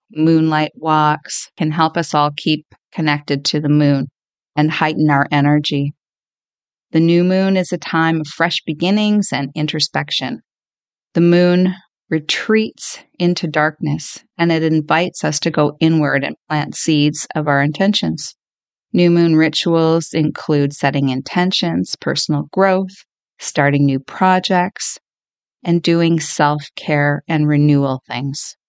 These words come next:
So we're gonna talk about what we can do during each cycle. One of the things that I do is I look on the ephemeris and see what the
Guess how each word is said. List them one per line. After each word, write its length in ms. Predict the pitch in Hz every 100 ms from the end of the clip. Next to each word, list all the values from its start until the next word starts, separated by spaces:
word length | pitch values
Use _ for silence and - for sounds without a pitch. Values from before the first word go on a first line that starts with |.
| _
So 160 | - 196
we're 80 | 208
gonna 220 | 277 262
talk 360 | - 175 175 -
about 300 | 147 147 156
what 240 | 170 - 240
we 120 | 233
can 280 | - 202 175
do 340 | 156 139 147 - _ -
during 340 | 147 156 165 - _
each 440 | 156 - - - - -
cycle. 600 | - - - - - - _ _ _ _ _ _
One 180 | - 196
of 100 | 202
the 100 | 196
things 400 | 196 175 190 180
that 160 | 180 170
I 180 | 165 170
do 400 | 160 156 156 156
is 400 | - 151 143 143 -
I 140 | 170
look 240 | 165 151 151 _
on 500 | 165 156 156 151 151 _ _ _ _ _ -
the 220 | 147 147
ephemeris 800 | 143 139 139 170 233 285 - - _ _ _ _ _ -
and 280 | 170 160 160
see 320 | - 165 160
what 240 | 156
the 60 | -